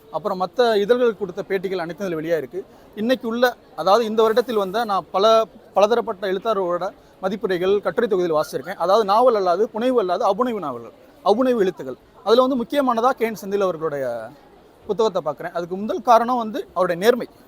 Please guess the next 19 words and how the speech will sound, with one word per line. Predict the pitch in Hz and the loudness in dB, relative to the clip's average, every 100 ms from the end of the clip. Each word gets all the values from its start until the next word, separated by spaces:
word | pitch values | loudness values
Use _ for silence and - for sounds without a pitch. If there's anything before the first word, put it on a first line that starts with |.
| - - - - - | -20 -20 -20 -20 -4
நேர்மை. | 208 226 165 | -2 0 -2
எந்த | 226 277 | 2 4
ஒரு | 247 | 4
எழுத்தாளரா | 214 233 214 196 | 2 2 2 2
இருந்தாலும் | 165 151 165 294 - - | 0 -4 -6 -8 -20 -10
அவர் | 180 190 | -4 0
என்ன | 233 | 0
தவறு | 254 220 220 | 4 2 2
செய்றாரு, | 180 160 143 139 - | -2 -4 -4 -8 -8
எந்த | 202 254 | 2 2
இடத்துல | 226 202 | 2 -2
வந்து | 202 | 0
ஒரு | 214 160 | 0 0
குறைபட்டுக்கிறாரு, | 190 226 208 143 135 123 120 - _ | -2 -2 -4 -8 -8 -8 -10 -20 _
எந்த | 202 247 | -2 0
இடத்துல | 240 226 | 0 0
அவருடைய | 185 170 160 | 0 0 0
குறைகள் | 226 277 226 | 2 2 2
இருக்குதுங்கிறத | 180 180 175 160 196 | 0 -2 -6 -6 -8